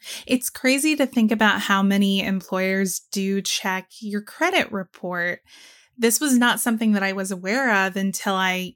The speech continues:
finished school several years ago and was, like, out on the job market looking for my first, like, postgraduate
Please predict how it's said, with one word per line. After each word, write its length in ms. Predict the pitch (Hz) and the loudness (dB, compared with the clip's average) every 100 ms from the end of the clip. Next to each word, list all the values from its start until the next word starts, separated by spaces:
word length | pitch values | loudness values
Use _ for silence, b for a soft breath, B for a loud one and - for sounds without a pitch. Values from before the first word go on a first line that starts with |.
| - | -12
finished 640 | - 196 190 - - - - _ | -4 -2 0 -2 -4 -6 -16 _
school 760 | - - - 262 262 247 247 240 | -10 -8 -2 2 4 4 2 0
several 460 | - 240 226 240 | 0 -2 0 0
years 320 | 214 208 208 208 | 2 2 2 0
ago 420 | 196 190 190 190 | 0 0 0 0
and 180 | 180 185 | -4 -6
was, 160 | 180 | -6
like, 220 | 185 180 - | -6 -8 -4
out 240 | 180 185 - | -4 -2 -4
on 160 | 196 | -4
the 80 | 190 | -4
job 320 | 185 196 196 | -2 -2 -4
market 460 | 175 175 175 190 - B B B B B | -10 -8 -4 -4 -6 B B B B B
looking 360 | 208 196 214 202 | 0 4 4 4
for 160 | - 208 | 4 2
my 200 | 196 190 | 2 -2
first, 560 | - 190 196 - - | -2 -2 0 -2 -2
like, 280 | 202 180 - | -2 -2 -4
postgraduate 1200 | - 208 202 - - - 185 196 185 185 180 - | -2 0 0 -2 -6 -4 0 0 0 -2 -4 -8